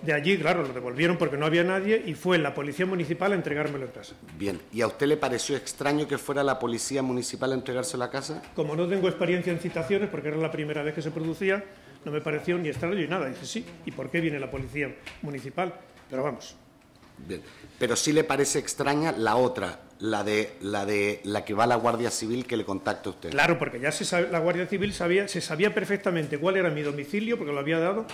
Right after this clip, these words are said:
Speaker 1: se sabía hasta mi teléfono, porque a mí me telefoneaba la Guardia Civil,
Speaker 2: Ujú.
Speaker 1: ¿sabe? Sí
Speaker 2: Bien.
Speaker 1: que me llamaba la atención, porque creo que no es lo usual.
Speaker 2: Bien. Mire,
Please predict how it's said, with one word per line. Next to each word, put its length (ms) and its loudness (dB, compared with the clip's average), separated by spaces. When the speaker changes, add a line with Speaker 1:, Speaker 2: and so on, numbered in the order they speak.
Speaker 1:
se 80 -8
sabía 220 -2
hasta 160 0
mi 100 4
teléfono, 440 -2
porque 180 -8
a 40 -8
mí 120 -4
me 120 -2
telefoneaba 580 -4
la 80 -4
Guardia 260 -6
Civil, 300 -8
Speaker 2:
Ujú. 280 -4
Speaker 1:
¿sabe? 220 -6
Sí 120 -2
Speaker 2:
Bien. 60 0
Speaker 1:
que 60 6
me 100 2
llamaba 300 2
la 60 0
atención, 360 -10
porque 240 -2
creo 160 4
que 80 2
no 120 2
es 60 0
lo 120 2
usual. 320 -2
Speaker 2:
Bien. 160 -12
Mire, 360 4